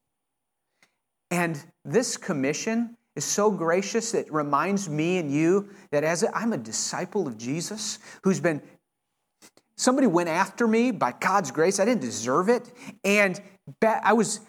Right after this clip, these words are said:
I'd received him, became a disciple, was brought into the name of Jesus Christ.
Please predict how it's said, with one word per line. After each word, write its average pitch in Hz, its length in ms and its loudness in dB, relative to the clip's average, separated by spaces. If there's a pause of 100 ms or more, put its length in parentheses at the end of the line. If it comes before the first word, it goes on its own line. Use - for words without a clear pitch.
I'd 185 200 2
received 226 500 4
him, 233 220 4
became 214 320 4
a - 20 4
disciple, 202 840 2
was 160 140 2
brought 180 460 6
into 220 480 4 (120)
the 143 100 4
name 180 440 6
of 202 120 4
Jesus 175 440 2
Christ. 123 500 2